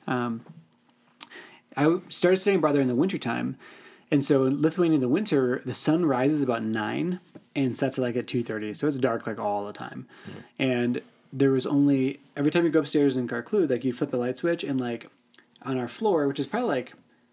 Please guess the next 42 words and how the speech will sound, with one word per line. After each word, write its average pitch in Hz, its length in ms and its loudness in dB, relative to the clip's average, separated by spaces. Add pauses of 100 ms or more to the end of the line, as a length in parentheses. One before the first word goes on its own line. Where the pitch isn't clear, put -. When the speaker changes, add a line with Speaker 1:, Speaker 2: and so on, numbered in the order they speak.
(640)
Speaker 1:
eighty 151 200 2
feet 147 200 -2
long, 123 240 -2
it's 143 100 -2
like 123 80 -4
a 123 40 0
re-, 139 120 2
it's 160 140 -8
like 196 80 0
a 135 120 0 (220)
old 156 180 4
apartment 143 300 0
complex. 123 320 -6
So 165 40 -6
it's, 165 60 -2
like, 170 80 0
a 131 40 4
long 127 640 0 (120)
hall. 120 420 -2 (420)
Like, 143 140 0
only 147 180 4
two 151 200 -2
lights 131 200 0
would - 140 -10
come 117 160 -6
on. 117 200 -10 (840)
Like, 120 200 -4 (180)
one 139 380 2
light, 139 240 2
like, 123 160 -8
halfway 131 320 -6
down 131 80 0
the 131 80 -2
hall 123 220 -4
and 117 100 -4
one 117 80 -6
light, 117 160 -8
like, 113 120 -12
the 110 80 -6
very, 120 200 -4
very 113 260 -4
end. 117 220 -10